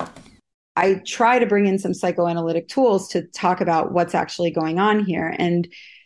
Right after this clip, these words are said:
there is a way that Anlin Cheng in Melancholy of Race, uh, writes about this. I also cite her work earlier in the piece. There is a way in which, and, and she's citing Freud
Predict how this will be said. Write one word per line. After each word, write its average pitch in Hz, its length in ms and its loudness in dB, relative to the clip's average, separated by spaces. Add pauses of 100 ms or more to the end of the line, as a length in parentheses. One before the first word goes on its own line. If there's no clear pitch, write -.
(200)
there 196 460 0
is 226 440 2 (200)
a 180 100 0
way 190 600 0
that 165 340 0 (260)
Anlin 180 400 0
Cheng 170 480 -2 (180)
in 175 220 -2
Melancholy 160 560 -2
of 165 120 -10
Race, 175 460 0 (100)
uh, 156 300 0
writes 160 300 -2
about 156 240 -2
this. 165 160 -4
I 165 100 0
also 160 340 -4
cite 170 500 -4
her 175 280 0
work 160 260 -2 (460)
earlier 175 360 0
in 160 100 -6
the 170 80 -12
piece. 220 480 -2 (260)
There 208 220 2
is 233 160 2
a 220 60 2
way 190 280 2
in 190 140 0
which, 175 200 -2
and, 185 160 -2
and 180 140 -4
she's 254 320 0
citing 175 340 0
Freud 165 580 -2